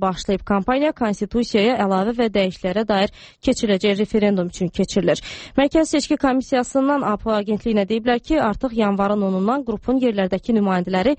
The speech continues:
imza toplama kampaniyasına başlayıb. M S K-nın təqvim planına əsasən respublika üzrə təşəbbüs qrupları qırx min seçici imzasını toplayaraq fevralın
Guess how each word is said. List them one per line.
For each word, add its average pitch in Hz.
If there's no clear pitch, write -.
imza 220
toplama 196
kampaniyasına 185
başlayıb. 180
M 269
S 302
K-nın 285
təqvim 254
planına 226
əsasən 233
respublika 214
üzrə 214
təşəbbüs 196
qrupları 202
qırx 247
min 254
seçici 202
imzasını 190
toplayaraq 202
fevralın 214